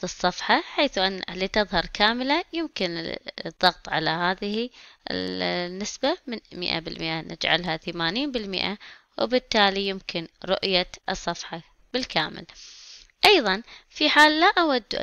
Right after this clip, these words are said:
تعديل الكلام الموجود وإنما أريد إضافة كلام جديد آخر يختلف عن الموجود، يمكن الضغط بهذا الشكل ثم الضغط على سلة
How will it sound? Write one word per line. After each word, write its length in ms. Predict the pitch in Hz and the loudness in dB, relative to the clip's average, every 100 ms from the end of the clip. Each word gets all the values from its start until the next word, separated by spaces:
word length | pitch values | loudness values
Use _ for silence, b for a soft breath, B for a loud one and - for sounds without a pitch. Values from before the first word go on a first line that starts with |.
| - | -2
تعديل 480 | 180 175 185 180 - - | -2 -2 -4 -4 -6 -6
الكلام 500 | 175 - 196 190 185 - | -6 -2 0 2 0 -2
الموجود 540 | 175 175 170 170 165 | -6 -4 -4 -6 -4
وإنما 460 | 165 185 190 185 180 | -4 -2 -2 -2 -2
أريد 240 | 185 185 - | -4 -6 -6
إضافة 460 | 170 180 185 185 - - _ - | -4 -4 -4 -8 -10 -16 _ -4
كلام 400 | 190 202 196 170 - _ - | -2 2 2 0 -8 _ 0
جديد 400 | 165 202 190 - - | 0 0 -4 -2 2
آخر 440 | 196 190 - 165 - - | 2 2 -4 -6 -6 -8
يختلف 480 | - - 302 240 - | -8 -2 0 0 -4
عن 160 | 165 160 | -6 -6
الموجود، 500 | 156 156 175 262 B B B - | -10 -10 -6 -8 B B B -8
يمكن 240 | 381 262 196 | -4 -4 -4
الضغط 320 | 175 170 - | -2 -4 0
بهذا 260 | 170 175 | 0 0
الشكل 400 | 202 - 233 349 | 0 -2 -2 -2
ثم 340 | - - 247 175 | -4 -2 -2 -2
الضغط 400 | 151 - - 160 | -4 -6 -4 -4
على 140 | 156 | -4
سلة 280 | - 220 | -2 -2